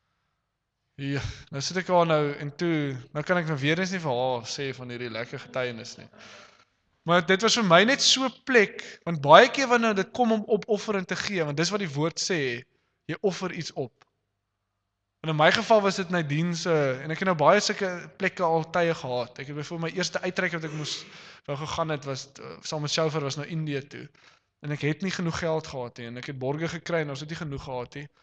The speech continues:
En die deel wat ek gekort het, was presies die bedrag as ek my s-, bodyboard en my, al my goed verkoop het, was daai bedrag.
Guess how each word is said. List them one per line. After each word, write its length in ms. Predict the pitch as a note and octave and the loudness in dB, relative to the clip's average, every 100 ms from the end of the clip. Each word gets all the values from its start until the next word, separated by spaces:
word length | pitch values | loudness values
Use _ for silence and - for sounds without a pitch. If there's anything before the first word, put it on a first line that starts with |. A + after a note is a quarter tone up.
| _ _ | _ _
En 80 | D3 | -6
die 140 | D3+ | -4
deel 240 | C3 E3 G3+ | 2 4 6
wat 140 | G3+ | 2
ek 80 | F#3+ | -2
gekort 460 | - - G3+ F#3 E3+ | -6 -2 2 2 0
het, 140 | D#3 | -4
was 180 | D3 - | -6 -6
presies 540 | D#3 - G#3 F3+ - | -4 -2 -2 0 -2
die 100 | D3+ | -2
bedrag 560 | D3 C#3 B2+ C#3 C3 - | -2 -2 0 0 -2 -10
as 160 | C3 C#3+ | -10 -10
ek 140 | - | -8
my 380 | C3+ B2+ B2 A#2 _ _ | -6 -4 -6 -10 _ _
s-, 180 | - - | -20 -16
bodyboard 600 | B2+ B2 D3+ C#3 C3+ C3+ | -4 -2 -2 0 0 -2
en 220 | C#3 B2+ B2+ | -6 -8 -8
my, 80 | |
al 140 | A#2+ D3+ | -6 -4
my 180 | D#3+ C#3+ | -2 -4
goed 260 | - D#3+ | -6 -10
verkoop 380 | D3+ - C#3 - | -10 -8 -8 -6
het, 160 | G#2+ - _ _ - | -14 -14 _ _ -10
was 140 | B2 | -6
daai 200 | A#2 A2+ | -4 -4
bedrag. 440 | A2+ A#2 E2 - | -6 -8 -10 -12